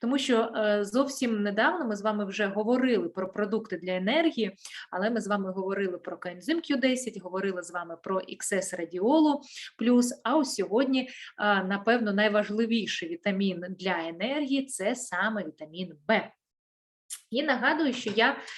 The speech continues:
роблю запис, тому, м, будь ласка, контролюйте свої камери, контролюйте, е, звук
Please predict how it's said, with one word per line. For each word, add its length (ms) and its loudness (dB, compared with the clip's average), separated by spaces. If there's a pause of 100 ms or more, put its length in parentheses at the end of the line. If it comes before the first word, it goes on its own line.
(140)
роблю 360 2
запис, 420 2
тому, 460 0
м, 540 -2
будь 120 -4
ласка, 260 0
контролюйте 560 -4
свої 280 -8
камери, 380 -2
контролюйте, 720 -4 (400)
е, 260 0
звук 600 -2